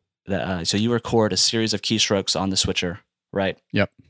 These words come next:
Speaker 1: And then you record that, and you can play it back, and it'll do those things with the push of one button.
Speaker 2: Mm-hmm.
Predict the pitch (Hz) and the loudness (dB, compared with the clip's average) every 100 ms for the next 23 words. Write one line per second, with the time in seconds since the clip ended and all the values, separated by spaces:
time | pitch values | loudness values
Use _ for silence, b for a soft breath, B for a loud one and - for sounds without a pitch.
0 | - 98 98 98 95 92 98 - 123 113 | -6 -2 0 0 -2 -2 -6 0 0 2
1 | 113 107 - 101 101 - 101 - 95 101 | 0 0 -2 -4 -2 -2 -2 0 -2 -2
2 | 101 95 92 95 101 95 - 90 90 85 | -4 -2 -2 -2 -2 -2 -2 -4 -6 -6
3 | - _ _ _ _ - 98 - - - | -10 _ _ _ _ -12 -10 2 4 4
4 | 92 92 87 85 - - 104 95 | -4 -4 -4 -6 -10 -8 -6 -4